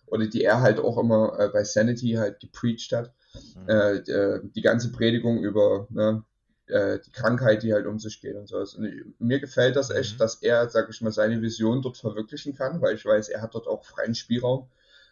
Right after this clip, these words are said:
Speaker 1: weil die ihm halt auch
Speaker 3: Mhm.
Speaker 1: das Vertrauen geben, was er halt verdient, ne? Ist
Speaker 2: Mhm.
Speaker 1: definitiv eine coole Sache und ich sehe definitiv da einen Teil von Sanity wieder, aber ich sehe aber auch seine eigene Kreation in dieser Sache, dass er halt,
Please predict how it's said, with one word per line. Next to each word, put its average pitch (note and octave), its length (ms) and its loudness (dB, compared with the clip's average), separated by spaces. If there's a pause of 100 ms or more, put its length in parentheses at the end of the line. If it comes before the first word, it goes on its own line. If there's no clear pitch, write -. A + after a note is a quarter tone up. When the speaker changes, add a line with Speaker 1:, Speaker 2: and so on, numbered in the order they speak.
Speaker 1:
weil G2 160 2
die A2 100 -2
ihm A2+ 140 0
halt G2+ 160 -2
auch A2 80 -4
Speaker 3:
Mhm. G#2+ 60 -12
Speaker 1:
das G#2+ 100 -6
Vertrauen G#2 500 0
geben, A#2 220 -6
was G#2+ 160 -2
er G#2+ 100 -6
halt G2+ 140 -10
verdient, G2 560 -10
ne? G2 160 -12 (240)
Ist F#2 420 -8
Speaker 2:
Mhm. - 220 -2
Speaker 1:
definitiv B2 480 0
eine A2 100 -2
coole B2 240 2
Sache A2+ 300 2
und G2+ 320 -6 (340)
ich G#2+ 160 -4
sehe B2+ 200 8
definitiv C#3 540 -2
da A#2 280 6
einen A2+ 240 -2
Teil A2+ 280 2
von A#2 180 -6
Sanity C#3 480 -2
wieder, D#3+ 320 -2
aber A2+ 480 4
ich - 260 -14
sehe A#2 180 0
aber C3 220 4
auch - 220 -2
seine G#2 340 -2
eigene A2 260 -2
Kreation G#2 600 -6
in G#2 140 -10
dieser G#2 200 -8
Sache, G#2+ 260 -4
dass G#2 200 -8
er G#2 180 -4
halt, G#2+ 260 -2